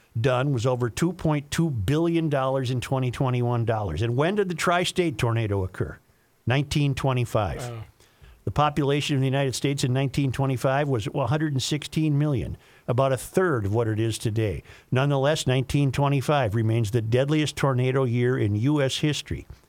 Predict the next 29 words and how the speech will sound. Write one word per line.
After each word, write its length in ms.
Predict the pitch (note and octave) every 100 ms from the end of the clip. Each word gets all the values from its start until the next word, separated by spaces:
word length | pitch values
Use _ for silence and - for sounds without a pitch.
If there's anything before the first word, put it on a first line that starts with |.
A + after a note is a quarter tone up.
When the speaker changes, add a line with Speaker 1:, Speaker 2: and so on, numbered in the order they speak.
| _ _ _ _ _ -
Speaker 1:
Nineteen 420 | C#3 D3+ E3+ E3
twenty-five, 640 | - D#3 D#3 - C#3 D3 C3+
seven 320 | - D#3+ E3
hundred 300 | D#3+ E3 C#3+
and 80 | B2
ninety-four 580 | C#3+ D#3 D3 D3 D3
total 380 | C#3+ - D3 D3+
fatalities. 720 | C#3+ C#3 C#3+ C3 A2 D2 F2 - - _ -
Nineteen 480 | D#3 D3+ E3 E3+
thirty-six, 720 | D#3 E3+ D#3+ D#3 - E3+ E3 -
five 280 | D3 D3
hundred 280 | C#3+ D3+ D#3+
and 80 | C3+
fifty-two 560 | D#3+ D#3 D3+ B2+ D#3 C#3
fatalities. 680 | G#2 - G2+ D#2+ - - - - _ _
Nineteen 460 | B2 C#3+ - D#3+ D#3
seventeen, 960 | - D#3 D#3 D3+ - F3 F3 F3+ F#3 - - - - _
five 260 | - C3 D3+
hundred 240 | D3+ D#3+
and 80 | D3+
fifty-one 540 | D3+ D3+ D3+ C#3+ D#3+ D3+
fatalities. 640 | D#3+ E3 D3 D3 D3 B2+
Nineteen 480 | B2 A#2+ - B2+ A2+
twenty-seven, 800 | C3+ B2 A2+ - D#3+ D#3 D#3 C#3+
five 300 | C#3 B2 A#2
hundred 240 | B2+ A#2+
and 100 | G2+
forty 320 | - C#3 D3
fatal-, 420 | C#3+ C3 C#3+ C#3